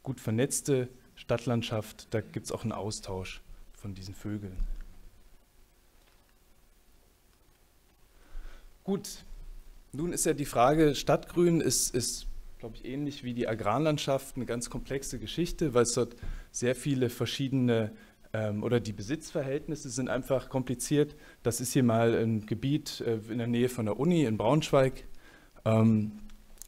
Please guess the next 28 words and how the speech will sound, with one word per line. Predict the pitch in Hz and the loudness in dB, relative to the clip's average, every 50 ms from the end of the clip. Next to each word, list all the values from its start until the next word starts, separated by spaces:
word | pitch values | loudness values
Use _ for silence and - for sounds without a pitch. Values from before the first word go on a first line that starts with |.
| - - | -12 -8
das | - 123 - - | -8 -6 -6 -6
sind | 131 120 - | -6 -6 -4
hier | - 120 110 - | -2 -2 -2 0
aus, | 104 110 110 101 - - - - - | 0 0 0 0 -2 -2 -2 -4 -4
aus, | 104 101 98 - - - - - - - - - - - - - - - | -4 -4 -4 -4 -4 -6 -8 -10 -14 -16 -16 -16 -16 -16 -16 -16 -10 -8
äh, | 101 95 95 | -6 -4 -2
Luftbildern | 95 123 139 - - 139 135 127 127 120 | -2 -2 -2 0 4 6 6 6 6 4
abgeleitet | - 110 - - - 120 107 104 104 113 113 127 113 - - - - - | 0 -2 -2 2 2 4 4 4 2 2 0 -2 -4 -4 -6 -12 -8 -4
die, | 113 107 104 104 104 101 98 - - | -2 -2 -2 -2 -2 -4 -8 -10 -10
die | 107 101 | -10 -8
Grünflächen | - 101 123 170 185 180 180 147 143 151 151 - 165 156 | -2 0 2 2 2 2 2 2 0 0 2 0 -2 -2
sozusagen. | 139 135 131 - 143 135 127 127 131 135 135 139 135 - - _ - - - _ _ _ - - - | -2 -6 -6 -6 -4 -2 -2 -2 0 -2 -4 -4 -6 -10 -20 _ -20 -20 -20 _ _ _ -12 -4 0
Ähm, | 120 120 117 117 120 120 117 117 | 2 2 2 4 4 2 2 2
und | 123 123 117 | 2 2 4
wenn | 120 123 | 4 4
man | 127 120 107 | 4 4 4
da | 110 113 | 4 4
mal | 131 139 135 131 - | 4 4 4 2 2
die | 113 104 | -2 -6
Grundstücksgrenzen | - 123 147 175 - - 165 - - - 131 127 135 - - 127 | -2 -2 -2 0 0 -2 -4 -4 -2 -2 -2 -2 -2 -2 -4 -6
drüber | 123 131 131 131 127 113 | -6 -8 -6 -4 -4 -4
liegt, | 110 120 120 117 - - - | -4 -6 -8 -10 -12 -14 -12
ne, | 107 113 120 | -10 -8 -8
da | 120 110 | -8 -8
sieht | 107 113 - 127 | -10 -10 -8 -8
man, | 117 104 | -6 -6
das | 98 95 - 110 | -6 -8 -10 -12
ist | 107 - - - | -14 -12 -12 -10